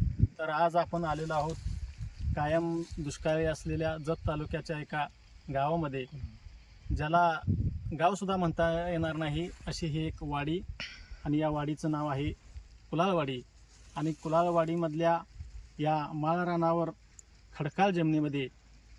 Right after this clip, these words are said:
एक नवीन असा आगळा वेगळा प्रयोग केलेला आहे. आणि हा प्रयोग करणारा हा अवलिया, यांचं नाव आहे काशीनाथ धडस. आणि यांनी या उजाड,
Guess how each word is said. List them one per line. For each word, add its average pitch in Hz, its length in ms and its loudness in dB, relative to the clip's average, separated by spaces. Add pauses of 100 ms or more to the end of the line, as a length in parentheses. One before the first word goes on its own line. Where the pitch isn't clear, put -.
(640)
एक 160 100 -2 (120)
नवीन 170 280 2
असा 165 400 4 (320)
आगळा 160 260 6
वेगळा 160 300 2
प्रयोग 170 320 2 (100)
केलेला 151 280 2
आहे. 147 260 -2 (720)
आणि 156 220 2
हा 156 200 4
प्रयोग 165 360 -2
करणारा 160 560 0 (260)
हा 156 220 2
अवलिया, 151 460 4 (880)
यांचं 160 340 2
नाव 160 180 6
आहे 156 260 4 (1300)
काशीनाथ 165 420 2
धडस. 151 680 -2 (840)
आणि 160 360 2 (300)
यांनी 165 380 2
या 165 260 4 (600)
उजाड, 170 400 8